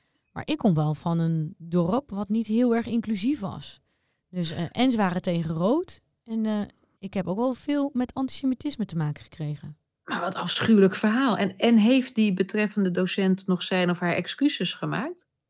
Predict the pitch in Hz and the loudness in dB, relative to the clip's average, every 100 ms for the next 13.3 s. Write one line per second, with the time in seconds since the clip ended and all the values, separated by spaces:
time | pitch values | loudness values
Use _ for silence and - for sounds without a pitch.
0 | _ - 330 233 262 302 311 233 202 - | _ -18 -12 -6 -4 -2 0 0 -2 -2
1 | 339 381 294 233 - 226 277 - 202 190 | -2 0 -2 -2 -2 -4 -4 -6 -6 -2
2 | 202 226 285 247 285 311 339 339 _ _ | 0 2 2 0 -2 -2 -4 -8 _ _
3 | - 196 170 - _ 294 311 311 - 190 | -6 -4 -4 -6 _ -4 0 0 -2 -6
4 | 170 151 151 - 247 247 - 247 226 220 | -4 -6 -8 -10 -8 -8 -6 -4 -4 -6
5 | 214 208 220 220 - _ _ _ - 165 | -8 -4 -4 -4 -8 _ _ _ -10 -8
6 | 151 - 165 151 156 - 185 - 165 - | -8 -6 -6 -4 -8 -4 -4 -4 -10 -8
7 | 151 - 180 220 269 _ _ _ - 196 | -10 -6 -4 -4 -6 _ _ _ -2 0
8 | 170 165 160 233 302 294 285 294 285 320 | 2 2 2 4 4 2 0 0 0 -4
9 | - 214 - 175 165 _ _ _ - 185 | -4 -6 -4 -6 -6 _ _ _ -6 2
10 | 196 254 180 180 247 285 277 214 247 277 | 4 4 4 0 0 0 -2 -2 -4 -2
11 | 254 262 - 175 160 - 156 156 _ _ | -4 -6 -4 -6 -6 -6 -6 -8 _ _
12 | _ _ _ - 160 180 - 175 175 156 | _ _ _ -14 -10 -8 -6 -6 -4 -2
13 | 175 247 - | -2 -2 -4